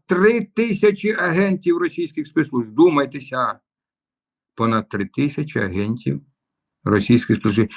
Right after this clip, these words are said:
Із них понад дві тисячі вже засуджені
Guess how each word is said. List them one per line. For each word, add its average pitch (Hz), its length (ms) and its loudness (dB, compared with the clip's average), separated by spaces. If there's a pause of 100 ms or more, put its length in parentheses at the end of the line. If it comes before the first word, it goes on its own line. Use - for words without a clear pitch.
(120)
Із 135 200 6
них 196 200 6
понад 196 300 6
дві 170 200 0
тисячі 202 400 0
вже 170 200 0
засуджені 113 720 -4